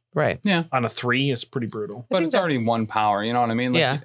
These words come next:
Speaker 2: and, and the chances of you doing no damage are already not super
Speaker 3: Listen,
Speaker 2: stellar anyway.
Speaker 3: you just want reasons to do hit and run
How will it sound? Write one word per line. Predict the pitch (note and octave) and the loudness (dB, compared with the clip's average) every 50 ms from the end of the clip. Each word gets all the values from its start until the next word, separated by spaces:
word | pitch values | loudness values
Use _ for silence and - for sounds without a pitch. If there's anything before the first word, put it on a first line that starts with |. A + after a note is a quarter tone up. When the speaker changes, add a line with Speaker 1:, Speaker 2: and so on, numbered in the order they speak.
| - - | -4 -2
Speaker 2:
and, | C3+ C#3+ C#3+ - | 0 0 2 2
and | C#3+ C#3 C#3 | 0 0 0
the | C#3 | 0
chances | - - E3+ F3 F3 - D3+ | 0 2 2 2 2 0 0
of | C3 A#2+ | 0 0
you | B2 B2+ | 0 0
doing | A#2+ C3+ C3 B2+ A#2+ | 0 0 0 2 2
no | A#2+ B2 A#2+ | 2 0 0
damage | A2+ A#2 A#2 A#2+ A#2+ A#2+ | 0 0 0 0 -2 -2
are | B2+ G#2 | 0 0
already | A2+ A#2+ A#2+ A#2+ A#2+ A#2 | 2 2 2 0 0 0
not | A2+ A#2+ A#2+ B2 - - - | 2 2 2 2 2 0 0
super | - - - - C3 B2 C3+ | 0 0 0 0 0 2 2
Speaker 3:
Listen, | C3 B2 D#3 | 0 2 2
Speaker 2:
stellar | D3 B2+ B2 B2 A2+ | 2 2 2 2 2
anyway. | A#2+ E3 F#3+ F#3+ | 2 2 2 2
Speaker 3:
you | D3 | 2
just | D#3+ - - | 2 2 2
want | G3 F3 E3 | 2 2 2
reasons | C3+ C3+ C3+ B2+ C3+ B2+ - | 2 2 0 0 0 0 0
to | C3 A#2+ | 0 0
do | A#2 A#2+ A#2 | 0 0 0
hit | G#2 A#2 | 0 -2
and | A2+ G#2+ G#2 | -2 -2 -4
run | G#2 G#2 G#2 | -4 -4 -4